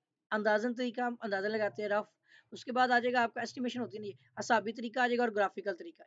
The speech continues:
ये तीन तरीके हैं। एस्टिमेशन से इंटरपोलेशन से के तरीके की तारीफ करनी है। अब एस्टिमेशन यानी अगर हम अंदाजा लगा रहे हैं तो ये तरीका छोटे रकबा जात के लिए इस्तेमाल होता है, जहाँ ज-, बहुत ज्यादा दुरुस्तगी की जरूरत ना हो।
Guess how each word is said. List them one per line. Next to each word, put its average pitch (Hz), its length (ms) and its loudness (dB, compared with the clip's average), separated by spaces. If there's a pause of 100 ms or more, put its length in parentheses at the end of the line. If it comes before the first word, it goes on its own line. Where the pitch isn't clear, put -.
ये 226 80 0
तीन 226 220 0
तरीके 180 340 -8
हैं। 160 100 -20 (400)
एस्टिमेशन 285 520 -6
से 311 140 -4
इंटरपोलेशन 277 600 -4
से 269 420 0
के 269 160 -8
तरीके 247 320 -8
की 247 140 -16
तारीफ 233 320 2
करनी 190 200 -2
है। 208 60 -2
अब 208 140 -6
एस्टिमेशन 285 520 -6
यानी 262 140 -6
अगर 262 180 0
हम 233 240 0 (300)
अंदाजा 220 380 -2
लगा 233 240 2
रहे 196 100 -6
हैं 208 60 -10
तो 226 80 -18
ये 247 160 -8
तरीका 208 440 -8 (360)
छोटे 233 460 -2
रकबा 254 260 -2
जात 202 220 -2
के 196 60 -12
लिए 190 60 -8
इस्तेमाल 170 320 -16
होता 180 200 -16
है, 208 120 -14 (360)
जहाँ 220 240 -2
ज-, 185 220 -12
बहुत 226 380 -2
ज्यादा 285 240 2
दुरुस्तगी 240 420 -4
की 240 100 -6
जरूरत 202 280 -4
ना 180 240 -4
हो। 233 220 -4